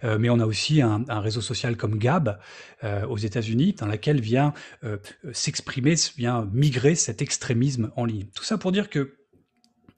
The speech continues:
Euh, u-, une régulation des réseaux sociaux est compliquée, euh, parce que, à supposer même qu'on arrive à, euh,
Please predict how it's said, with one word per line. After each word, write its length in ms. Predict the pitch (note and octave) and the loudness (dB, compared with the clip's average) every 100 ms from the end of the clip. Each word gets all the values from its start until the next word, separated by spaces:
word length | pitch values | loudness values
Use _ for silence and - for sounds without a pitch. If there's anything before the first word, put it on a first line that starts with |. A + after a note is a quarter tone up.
| _ | _
Euh, 100 | F3 - - | -14 -14 -12
u-, 300 | B3+ - G#3 | -12 -10 -4
une 140 | - C#3+ | 2 4
régulation 500 | E3 F3 F3+ - E3+ | 6 6 4 2 2
des 80 | C3+ | 2
réseaux 220 | B2+ B2 | 2 0
sociaux 260 | A#2 - | -4 -4
est 120 | G#3+ - | -4 -2
compliquée, 500 | D#3 - - A#3 A#3 - - - - | -4 -2 0 0 0 -8 -16 -16 -8
euh, 140 | C3 B2 _ | -6 -6 _
parce 220 | - - - | -8 -6 -4
que, 260 | D3 B2 C#3 C#3 - - | -6 -6 -14 -20 -20 -12
à 100 | - | -6
supposer 500 | - - - G3+ F#3+ | -2 -2 0 2 4
même 220 | F#3+ G3+ | 4 4
qu'on 180 | - C#3+ | 4 2
arrive 420 | C3+ C3 C3 G2 F#2+ - - - | 4 2 0 0 -6 -14 -20 -18
à, 360 | - B2 A2+ A2+ - - C#3+ | -8 -4 -2 -4 -16 -14 -8
euh, 400 | A2 A2 B2 | -6 -6 -8